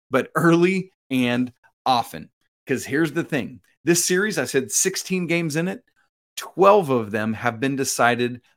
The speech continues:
by single digits. That's, A, that's kinda crazy that you had that many games decided by single digits in this series.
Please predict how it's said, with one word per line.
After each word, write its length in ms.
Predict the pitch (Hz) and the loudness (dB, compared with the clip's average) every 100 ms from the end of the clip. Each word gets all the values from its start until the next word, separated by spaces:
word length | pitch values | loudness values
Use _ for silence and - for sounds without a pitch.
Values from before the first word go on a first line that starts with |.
| _ | _
by 480 | - 107 107 104 - _ | -6 -2 -2 -6 -10 _
single 720 | - - - 131 123 120 117 _ - | -4 -2 0 0 2 0 -2 _ -8
digits. 560 | 117 107 - - - - _ _ - | -8 -8 -12 -12 -14 -14 _ _ 0
That's, 400 | 139 190 - - _ _ _ _ _ _ - | 0 0 -4 -10 _ _ _ _ _ _ 0
A, 380 | 208 127 113 - _ _ | 0 0 -6 -12 _ _
that's 280 | - 160 - | -6 -6 -6
kinda 380 | - 190 247 135 | -10 -6 -4 -4
crazy 640 | - 120 143 214 131 117 | -8 -2 0 0 0 -4
that 280 | 107 113 131 | -6 -8 -4
you 100 | 117 | -4
had 320 | 127 123 107 | -2 -4 -2
that 240 | 131 151 | -2 -2
many 240 | 143 143 123 | -2 -2 -2
games 280 | 127 135 | -2 -2
decided 420 | 123 131 135 127 113 | -6 -2 2 2 2
by 100 | 110 | -2
single 300 | - 139 123 | -2 -4 0
digits 400 | 127 120 - 123 | 0 -2 -8 -8
in 80 | |
this 160 | 113 104 | -6 -6
series. 400 | 135 143 156 - | -4 -4 -4 -8